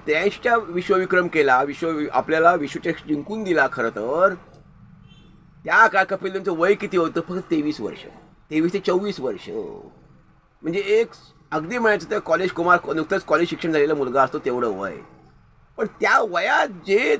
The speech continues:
त्यांनी आपल्यातली अष्टपैलुत्व दाखवलं, गुणवत्ता दाखवली,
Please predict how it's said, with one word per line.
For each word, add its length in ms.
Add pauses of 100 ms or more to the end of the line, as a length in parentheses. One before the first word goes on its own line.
त्यांनी 500 (840)
आपल्यातली 500 (180)
अष्टपैलुत्व 560
दाखवलं, 680 (760)
गुणवत्ता 460
दाखवली, 800